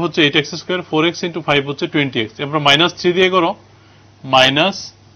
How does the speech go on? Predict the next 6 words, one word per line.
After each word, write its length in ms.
সিক্স 460
এক্স 380
মাইনাস 560
ফিফটিন। 500
ঠিক 140
আছে, 200